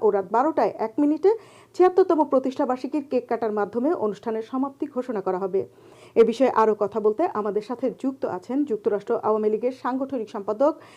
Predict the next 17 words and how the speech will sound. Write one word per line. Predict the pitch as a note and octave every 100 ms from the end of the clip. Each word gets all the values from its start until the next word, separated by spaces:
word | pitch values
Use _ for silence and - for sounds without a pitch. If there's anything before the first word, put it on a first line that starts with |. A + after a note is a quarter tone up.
| - _
এমদাদ | - C4 C4+ C#4
এইচ | A3 G#3+ G3+ G3
ভূঁইয়া। | - A3 F#3+ F3+ - - - -
আমরা, | G#3+ G#3+ G#3 G3+ -
আহ, | G3 G3
এমদাদ | A3 A3 G#3
এইচ | G3+ -
ভূঁইয়ার | A3 G#3+
সাথে | A#3+ C4 E4+ E4
কথা | G#3+ G#3
বলবো। | G3 F#3+ G3 - - - - - _ _ _ _ -
আহ, | G3+ G#3 F#3 - B3+ C4+
এমদাদ | C#4+ D#4+ D#4
এইচ | C#4+ C4+ -
ভূঁইয়া, | F#3+ B3 C4 E4 E4+ - _ _ - _ _ _ -
স্বাগত | C4 B3+ A#3
আপনাকে। | G3+ G3 F#3+ F3+